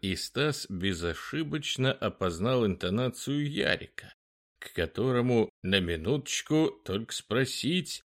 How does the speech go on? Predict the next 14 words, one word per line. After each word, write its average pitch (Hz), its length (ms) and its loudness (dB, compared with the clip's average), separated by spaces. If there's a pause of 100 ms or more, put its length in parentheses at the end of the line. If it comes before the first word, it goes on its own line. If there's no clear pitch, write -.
(120)
явилась, 90 800 2
э, 98 200 4
давняя 87 560 2
пациентка 156 920 0
и 95 260 0
уже 92 520 0
сорок 104 500 -2
минут 87 540 -4
рассказывает 131 1000 0
о 139 100 2
соседях, 87 800 -4 (540)
которые 85 840 -2
уж 87 240 -6
теперь-то 104 960 0